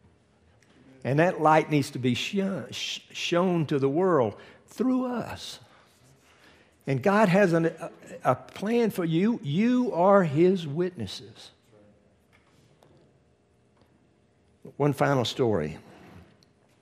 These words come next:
Uh, this happened quite a while back, too. I was going to this big meeting, in, uh, Christian meeting in San Antonio one, uh, evening.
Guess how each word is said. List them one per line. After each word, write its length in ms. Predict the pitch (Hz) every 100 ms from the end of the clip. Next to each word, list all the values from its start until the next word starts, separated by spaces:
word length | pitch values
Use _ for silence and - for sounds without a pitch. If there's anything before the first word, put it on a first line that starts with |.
| _ - - - - _ _
Uh, 300 | - 131 117
this 380 | 120 147 139 -
happened 560 | 151 139 123 113 110 -
quite 220 | - 135
a 40 | 120
while 220 | 131 139
back, 360 | 120 127 -
too. 220 | - 180 135
I 100 | 160
was 180 | 151
going 200 | 160 143
to 60 | 135
this 280 | 127 120 -
big 480 | - 123 143 135 - - - - - _ - - -
meeting, 400 | 131 139 147 127
in, 500 | 120 117 107 - -
uh, 240 | 123 117 104
Christian 400 | - 202 202 131
meeting 280 | 131 127 120
in 120 | 110
San 300 | - 131 135
Antonio 440 | 117 143 170 123
one, 320 | 110 113 110 104 - - -
uh, 200 | 117 107
evening. 420 | 123 127 127 131